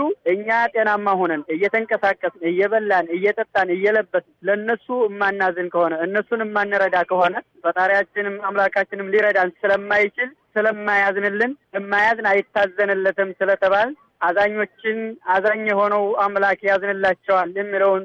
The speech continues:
ስለተማር ይህን ትምህርት በተግባር ላይ ልናውለው ይገባል። እርስ በርሳችን ልንተዛዘን፣ ለወገኖቻችን ልናዝን፣ ወገኖቻችንን ልንረዳ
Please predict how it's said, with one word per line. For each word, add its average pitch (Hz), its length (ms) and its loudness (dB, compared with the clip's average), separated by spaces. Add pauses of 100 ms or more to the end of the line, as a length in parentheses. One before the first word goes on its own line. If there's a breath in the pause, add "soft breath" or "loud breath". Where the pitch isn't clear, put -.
(120)
ስለተማር 196 580 0 (240)
ይህን 214 300 -2
ትምህርት 220 360 -6
በተግባር 202 480 2
ላይ 196 180 4
ልናውለው 196 580 2
ይገባል። 151 560 -4 (240)
እርስ 170 160 -8
በርሳችን 202 540 -2
ልንተዛዘን፣ 202 800 -2
ለወገኖቻችን 196 800 0
ልናዝን፣ 208 440 -2
ወገኖቻችንን 202 800 -4
ልንረዳ 214 440 0